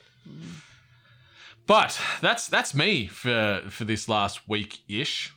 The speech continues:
Speaker 2: Miss
Speaker 1: Mm.
Speaker 2: Hart, what have you been doing?
Speaker 1: I haven't played a single freaking game. I'm, I apologize, everyone.
Speaker 2: <laughs>
Speaker 1: Um, like, yeah, like, the whole time I know you're probably like, "Oh, Ali, it's been almost, like, two weeks." Yeah, no, uh, this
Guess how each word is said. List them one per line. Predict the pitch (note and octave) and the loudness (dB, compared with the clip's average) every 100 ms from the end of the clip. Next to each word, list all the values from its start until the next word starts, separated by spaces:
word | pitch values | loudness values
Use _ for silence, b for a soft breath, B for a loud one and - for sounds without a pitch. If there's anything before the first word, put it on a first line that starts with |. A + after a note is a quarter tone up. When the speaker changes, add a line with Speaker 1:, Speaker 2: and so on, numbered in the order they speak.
| _ _ - | _ _ -10
Speaker 2:
Miss | E3 E3 | -4 -2
Speaker 1:
Mm. | D#3 | 4
Speaker 2:
Hart, | D#3 F#3 G2+ | 6 6 6
what | A3+ D#4 | 0 0
have | - | -2
you | A#2 F#3 | -4 -2
been | A3+ D3+ | -2 -2
doing? | G2 G#2 C#2+ C2+ _ B B B | -2 -2 -4 -10 _ B B B
Speaker 1:
I | |
haven't | A#3+ A#3+ | 0 0
played | C4 A3 | 0 0
a | |
single | - A#3 A3 | 0 -2 0
freaking | A#3 G#3 F#3 | 0 0 -2
game. | F3 F3+ D#3+ D3+ B3 - | 2 2 2 0 -2 -2
I'm, | D#3+ - F3+ G#4+ D4+ | 2 4 4 4 4
I | - - | 2 4
apologize, | - F#3+ F#3+ E3+ E3 | 4 4 4 2 2
everyone. | D#3 F3 D#3+ F3+ D3 G#3 - | 0 0 0 -2 -2 -8 -12
Speaker 2:
<laughs> | _ E3 | _ -4
Speaker 1:
Um, | E3 D#3 D3 D3 C#3+ D3 D3 D3 D3 D3 C#3+ G#2+ D3+ C3+ | -2 0 -2 -4 -6 -8 -8 -8 -10 -12 -12 -12 -10 -8
like, | G#2+ F3+ | -2 2
yeah, | D#3+ | 2
like, | D#3 D#3+ | 2 -2
the | E3+ | 0
whole | F3 | 0
time | D#3 D#3+ D3+ | 0 -2 -2
I | |
know | D3 | -4
you're | D3+ D#3 | -4 -2
probably | E3+ D#3 | -4 -2
like, | D#3+ D#3+ C4+ | -4 -4 -4
"Oh, | E4+ D#4+ D#4+ | -4 -4 -4
Ali, | A#3 C4 A#3 | -2 -2 -2
it's | - | 0
been | A3 G#3+ | 0 2
almost, | G3+ F#3 - | 2 0 -2
like, | D#3+ | -4
two | - F3 | -2 -2
weeks." | F3 D#3 - - B B | 0 -2 -6 -14 B B
Yeah, | F#3 F#3 | 2 4
no, | G#3 - | 2 0
uh, | - E3+ D#3+ - - | 0 0 0 -4 -10
this | - F#3+ F#3 - | -4 -2 -2 -4